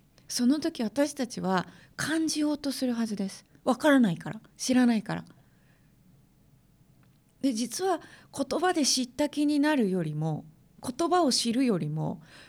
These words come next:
そうやって直接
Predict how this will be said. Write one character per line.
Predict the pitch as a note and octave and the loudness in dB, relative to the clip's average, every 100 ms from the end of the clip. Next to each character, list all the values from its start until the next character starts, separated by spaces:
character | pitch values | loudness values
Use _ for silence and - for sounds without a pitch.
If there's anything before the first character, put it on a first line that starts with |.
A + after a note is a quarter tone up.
| - | -20
そ | - - C#4+ | -10 -2 2
う | |
や | D#4+ | 2
っ | D4+ | 0
て | - D#4 C#4+ G#3+ - - _ _ _ - | 0 0 0 -2 -12 -20 _ _ _ -4
直 | C#4 C#4 | -4 -2
接 | - C#4 C#4+ D#4+ D4+ B3+ | -4 -4 0 0 2 -2